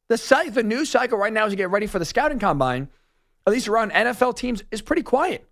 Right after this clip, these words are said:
right? It's, you hear what? Justin Fields' feature, Steelers with their quarterback. That's about it.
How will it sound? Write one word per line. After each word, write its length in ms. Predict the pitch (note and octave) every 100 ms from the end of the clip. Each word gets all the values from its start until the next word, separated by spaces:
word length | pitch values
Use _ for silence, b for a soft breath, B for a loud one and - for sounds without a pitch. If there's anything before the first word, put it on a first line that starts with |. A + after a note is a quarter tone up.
| _ -
right? 160 | E3+ F#3
It's, 180 | F3 F3
you 100 | F#3
hear 120 | G3
what? 280 | F3+ B2+ -
Justin 380 | E3 F#3 G3+
Fields' 380 | F#3+ F#3+ F3 D#3+
feature, 420 | - G#2+ C#3 D3+ - _ _ _ _ _ -
Steelers 420 | - G3+ G#3+ G3
with 80 | G3
their 140 | F#3+
quarterback. 580 | - C#3+ C3+ C#3+ G#3 - - _
That's 240 | - F4 D4+
about 240 | D4 B3+
it. 240 | F#4 -